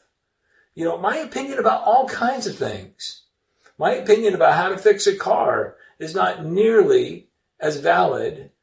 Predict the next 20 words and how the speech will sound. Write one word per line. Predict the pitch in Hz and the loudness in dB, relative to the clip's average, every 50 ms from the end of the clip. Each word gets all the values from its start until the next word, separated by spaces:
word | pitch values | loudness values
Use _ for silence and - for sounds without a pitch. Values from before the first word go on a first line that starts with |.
| _ _ - | _ _ -12
as | 160 151 - - | -8 -8 -6 -4
some | 190 190 185 | -4 -2 -2
of | 190 180 156 160 | -4 -4 -6 -8
you | 165 165 180 185 190 226 226 - - _ _ _ _ _ _ _ _ _ _ _ | -8 -4 -2 -2 -2 -4 -6 -10 -16 _ _ _ _ _ _ _ _ _ _ _
people | - 160 143 143 151 170 165 156 | -10 -8 -8 -8 -8 -8 -6 -4
that | 165 170 | -4 -2
are | 175 185 - - - 165 | -2 -2 -4 -6 -10 -12
mechanics. | 165 - - - 208 226 233 208 - - 202 - - - - - - _ _ _ _ _ _ _ _ _ | -12 -10 -8 -6 -6 -6 -6 -8 -12 -14 -16 -14 -14 -14 -14 -14 -18 _ _ _ _ _ _ _ _ _
And | - - 160 | -18 -16 -12
you | 175 190 214 226 | -10 -8 -8 -6
know | 226 220 - - - 254 214 - - - - | -4 -4 -4 -2 -2 0 0 -2 -2 -4 -6
what | - 165 170 | -6 -6 -4
I'm | 180 180 | -6 -6
talking | 185 196 202 - - - - 240 | -6 -6 -6 -8 -10 -14 -14 -12
about. | - - - 95 87 - - _ _ _ _ _ _ _ _ _ _ _ | -10 -8 -8 -8 -8 -10 -14 _ _ _ _ _ _ _ _ _ _ _
So | - - 214 214 208 - - | -2 2 2 2 2 0 -6
stop | - - - - - 233 254 269 285 277 - | -6 -6 -4 -2 -2 -2 -2 -2 -4 -6 -8
taking | - - 226 233 - - 226 196 165 156 | -8 -6 -6 -6 -6 -8 -10 -10 -6 -4
medical | 165 180 190 190 - - - - 151 | -2 0 0 0 -2 -4 -4 -4 -4
advice | - - - - 113 123 123 131 147 151 - - - - - | -4 -4 -4 -4 -2 -2 -2 -2 -4 -4 -6 -8 -10 -12 -16